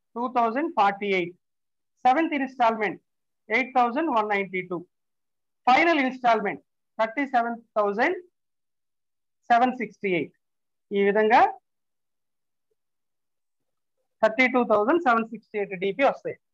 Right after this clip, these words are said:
టోటల్ గా చూస్తే ఫార్టీ త్రీ థౌజండ్ ఎయిట్ ఫిఫ్టీ సిక్స్ పాయింట్ ఫార్టీ డీపీస్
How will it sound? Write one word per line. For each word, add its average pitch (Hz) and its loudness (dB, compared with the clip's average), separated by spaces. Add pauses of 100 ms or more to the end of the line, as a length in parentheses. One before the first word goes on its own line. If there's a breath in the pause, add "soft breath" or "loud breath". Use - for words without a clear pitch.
(100)
టోటల్ 302 2
గా 320 4
చూస్తే 190 -8 (680)
ఫార్టీ 269 2 (100)
త్రీ 285 0 (120)
థౌజండ్ 240 2 (460)
ఎయిట్ 262 -2
ఫిఫ్టీ 262 -6 (100)
సిక్స్ - -10 (100)
పాయింట్ 240 8
ఫార్టీ 202 8 (100)
డీపీస్ 240 0